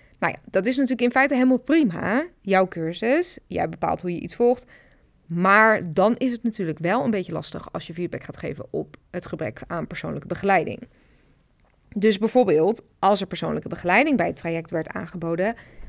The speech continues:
heb je zelf vragen gesteld? Heb je zelf om feedback gevraagd? Als je resultaten tegenvallen, heb je wel echt alle content bekeken?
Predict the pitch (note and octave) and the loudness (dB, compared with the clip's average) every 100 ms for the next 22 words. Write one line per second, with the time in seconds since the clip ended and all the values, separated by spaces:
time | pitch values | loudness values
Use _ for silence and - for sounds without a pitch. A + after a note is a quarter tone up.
0 | - - - F3 - A3+ F#3 A#3 C#4 C4 | -10 -8 -2 -2 0 0 4 6 6 2
1 | - - E3+ E3+ - E3+ E3 - - - | -4 -6 -4 -4 -6 -10 -8 -8 -6 -6
2 | - - F3+ - F#3+ E3+ G3+ G#3+ G3+ - | -6 -12 -10 -4 -2 2 4 4 2 -4
3 | G3 - D4+ D#4 - - - - - - | -6 0 2 2 -2 -8 -14 -12 -8 -8
4 | - - - _ _ _ _ _ _ _ | -10 -18 -20 _ _ _ _ _ _ _
5 | - G3+ G#3 F#3 E3+ G#3+ C#4 C4 - D#3+ | 0 0 2 0 2 2 4 2 -2 -4
6 | E3 - E3+ F#3 E3 D#3+ - E3+ F3 - | -4 -4 -2 -2 -4 -6 -4 -4 -4 -4
7 | F3 E3+ E3+ - - - F#3 F#3 F#3 B3 | 0 0 -2 -12 -14 -2 2 2 0 -2
8 | E4+ D#4+ G#3+ D#3+ - - - D#3+ E3 | 0 0 0 -4 -8 -10 -8 -8 -10